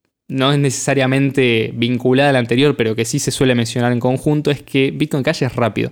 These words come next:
Es decir, las transacciones son prácticamente instantáneas. ¿Cuánto demora en llegar de mi teléfono, la transacción, al teléfono de Ian, por ejemplo, cuando le envío Bitcoin Cash? Y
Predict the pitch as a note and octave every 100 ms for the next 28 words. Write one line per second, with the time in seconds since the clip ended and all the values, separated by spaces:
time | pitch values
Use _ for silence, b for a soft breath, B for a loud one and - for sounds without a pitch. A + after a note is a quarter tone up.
0 | - B2+ A2+ C3 A2+ B2 B2+ - D#3+ D#3+
1 | - b b b - C3+ B2 C#3+ - B2
2 | A#2 B2+ B2 A#2 - A2+ A#2 G#2+ A2 -
3 | b b b b D3 E3+ E3 C3 B2 C3+
4 | B2 A2 A2+ A2 C#3 - _ _ _ -
5 | A#2+ B2+ A#2+ A#2 _ _ _ - B2 A2+
6 | A2+ C3 B2+ B2+ C3 - A#2+ A2+ A#2 -
7 | _ A#2+ A2+ A2 A#2 A#2 A#2+ B2+ B2 A#2
8 | A#2+ B2+ C3 A#2 A2 A#2 B2 A#2 A2+ A#2+
9 | A2 A2 A2 A#2+ A#2 A2+ A#2 A#2+ A#2+ D#3+
10 | - _ _ _ _ _ - A#2+